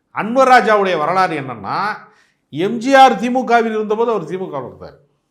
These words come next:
எம் ஜி ஆர் சினிமாவில் நடிக்கிற போது அவர் சினிமா, நம்ம, ந-, மன்றங்களுக்கு, எம் ஜி ஆர் மன்றங்களுக்கு பொறுப்பாளர் இருந்தார். எம் ஜி ஆர் எழுபத்தி ரெண்டுல கட்சி ஆரம்பிக்கும் போது முதல் ஆளா போய் இருந்தாரு. முதல் மாநாடு நடக்கும் போது அந்த மாநாட்டை நடத்துகிற மிக முக்கியமான பொறுப்பாளர்கள்ல ஒருவரா இருந்தார்.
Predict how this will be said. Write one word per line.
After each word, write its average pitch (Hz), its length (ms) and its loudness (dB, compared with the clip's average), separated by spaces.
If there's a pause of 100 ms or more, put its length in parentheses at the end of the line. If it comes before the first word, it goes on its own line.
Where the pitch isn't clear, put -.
(960)
எம் 190 160 -8
ஜி 247 100 0
ஆர் 269 120 8
சினிமாவில் 247 500 0
நடிக்கிற 220 240 -2
போது 247 200 4
அவர் 214 220 4
சினிமா, 220 460 -2
நம்ம, 165 320 -2
ந-, 156 280 -6
மன்றங்களுக்கு, 175 540 -4
எம் 160 100 -8
ஜி 175 100 -4
ஆர் 185 240 -4
மன்றங்களுக்கு 147 360 -12
பொறுப்பாளர் 139 420 -12
இருந்தார். 92 360 -18 (1000)
எம் 202 160 -2
ஜி 233 120 0
ஆர் 277 160 10
எழுபத்தி 247 380 4
ரெண்டுல 233 240 -2
கட்சி 202 260 0
ஆரம்பிக்கும் 233 360 2
போது 262 180 0
முதல் 220 240 2
ஆளா 208 180 4
போய் 175 220 -6
இருந்தாரு. 139 440 -10 (200)
முதல் 247 280 2
மாநாடு 262 400 4
நடக்கும் 240 300 -2
போது 269 120 -4
அந்த 240 140 0
மாநாட்டை 208 440 -2
நடத்துகிற 214 480 -4
மிக 196 220 -8
முக்கியமான 208 480 -8
பொறுப்பாளர்கள்ல 175 720 -8
ஒருவரா 135 280 -12
இருந்தார். 98 300 -20